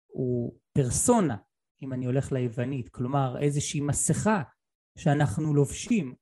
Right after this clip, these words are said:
איזושהי דמות פיקציונלית ופונקציונלית שאנחנו משתמשים בה על מנת להתנהל בחברה, בין אם זה כמרצה באוניברסיטה, כאבא, כבעל, או ככל דבר אחר,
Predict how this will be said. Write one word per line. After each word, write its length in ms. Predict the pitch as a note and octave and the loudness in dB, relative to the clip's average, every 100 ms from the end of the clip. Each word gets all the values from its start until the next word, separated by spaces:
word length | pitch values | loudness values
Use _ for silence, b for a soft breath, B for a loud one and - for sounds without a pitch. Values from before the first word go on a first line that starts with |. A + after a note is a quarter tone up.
| _ | _
איזושהי 440 | E3 D#3+ E3+ - E3 D3+ - b b - | -8 -4 -6 -2 -2 -2 -6 b b -12
דמות 500 | B2+ E3 A3 B3 - | -2 0 0 -2 -6
פיקציונלית 880 | - - - - D#3+ F#3 A#3 B3 E3+ | -14 -12 -6 0 2 2 0 -2 2
ופונקציונלית 1120 | F#3 - - G3+ - - D#3+ F#3 B3 C#3 - - _ | 2 2 2 0 -2 -2 0 0 -4 -8 -12 -20 _
שאנחנו 460 | - D3+ D3+ - E3 | -10 -4 -4 -2 -2
משתמשים 640 | D#3 - C#3+ C#3 B3 B3 | -2 -2 -6 -4 -2 0
בה 100 | E3 | 2
על 80 | C3 | 0
מנת 400 | C3 C#3 D#3 - | -4 -6 -6 -6
להתנהל 500 | D3 - C#3 C3 E3 | -10 -6 -6 -4 -4
בחברה, 540 | C#3+ - C3 E3+ G3 | -4 -4 -4 0 0
בין 240 | C3+ C#3 C#3+ | 0 -2 -2
אם 120 | C#3+ | -4
זה 240 | B2+ C3+ B2+ b _ - | -2 -2 -2 b _ -4
כמרצה 480 | C#3 C3+ C3 F3 | -2 0 -2 -4
באוניברסיטה, 880 | D3 C#3 C3 B2 E3+ F#3 G#3+ - G#3 | -2 -2 -4 -2 -2 0 -4 0 0
כאבא, 760 | - - C3+ C3+ D#3 E3 G#3 G#3+ b b | 0 -4 -4 -2 -4 -2 -2 -2 b b
כבעל, 720 | - B2+ A2+ B2 C#3 E3+ F3+ F#3 b b _ | -12 -12 -6 -4 0 0 -2 -4 b b _
או 260 | - B2+ A#2 - | -4 -2 0 -2
ככל 320 | - D#3+ D#3+ | 0 0 0
דבר 300 | C#3+ C#3 C3 | -2 -2 -2
אחר, 220 | - | 0